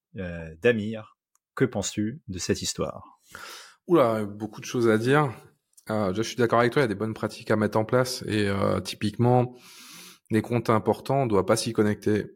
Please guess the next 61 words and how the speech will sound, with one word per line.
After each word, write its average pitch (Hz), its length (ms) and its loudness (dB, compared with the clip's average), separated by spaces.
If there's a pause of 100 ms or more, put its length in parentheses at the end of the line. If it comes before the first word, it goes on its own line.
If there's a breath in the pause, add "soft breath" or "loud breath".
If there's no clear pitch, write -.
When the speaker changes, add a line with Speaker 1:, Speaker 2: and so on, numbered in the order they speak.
(120)
Speaker 2:
Hein, 95 100 -4
je 92 80 -8
prends - 160 -2
un 107 80 4
exemple 104 260 2
très - 140 0
simple, 113 340 2
votre 98 200 0
compte 110 260 0
route 127 400 -4
A 104 100 4
W 104 400 2
S, 107 300 0 (600 loud breath)
à 104 120 2
part 131 200 2
changer 123 320 -2
la 113 120 4
carte 110 300 -2
bleue, 117 280 -2
il 120 40 -4
y 107 40 4
a 98 40 2
zéro 107 320 0
raison 107 260 0
de 104 60 0
s'y - 100 -4
connecter. 95 440 2
Donc 92 240 -4
le 110 80 2
compte, - 300 -4
il - 40 -8
doit 101 120 2
être - 120 -6
monitoré. 110 520 2
Si - 200 -8
jamais 95 260 2
il 107 40 4
y - 20 4
a 101 60 4
quelqu'un 107 220 2
qui 104 100 -4
s'y - 80 -12
connecte, 107 240 -2 (100)
vous 101 60 -2
aurez 104 100 -2
une 104 80 -2
alerte, - 400 0 (400 loud breath)
limite 107 260 2
sur 107 120 2
l'astreinte. 104 560 0 (640 soft breath)
Et 123 100 0
au-delà 107 240 4
de 104 60 -2
ça, 117 500 2
euh, 90 500 2
l'accès 110 480 2
doit 104 280 0
être 95 200 0
vraiment, 104 440 2
vraiment 101 340 0
blindé. 98 360 -4